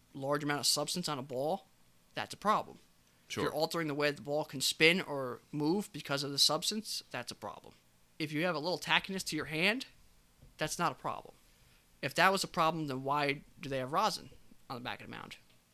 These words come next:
Speaker 1: Why do the pit-, why do the hitters get pine tar? It's to help them control the bat. It's helping them control their, their grip,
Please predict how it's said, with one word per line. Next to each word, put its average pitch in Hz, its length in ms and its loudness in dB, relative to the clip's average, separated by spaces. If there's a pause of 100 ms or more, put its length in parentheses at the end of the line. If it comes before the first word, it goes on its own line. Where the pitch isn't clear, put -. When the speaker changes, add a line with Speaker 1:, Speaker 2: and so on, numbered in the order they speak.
(340)
Speaker 1:
Why 117 160 -4
do 113 60 -4
the 107 60 -8
pit-, - 300 -6
why 147 140 -4
do 143 60 -2
the 123 60 -6
hitters 196 260 -2
get 143 120 -8
pine 240 200 -2
tar? - 240 -12 (640)
It's - 140 -12
to - 40 -8
help 151 140 -4
them 160 140 -6
control 143 320 -4
the 135 60 -12
bat. 110 280 -6 (300)
It's - 100 -10
helping 147 220 -6
them 147 100 -4
control 139 320 -6
their, 139 200 -6 (580)
their 131 100 -6
grip, 120 320 -8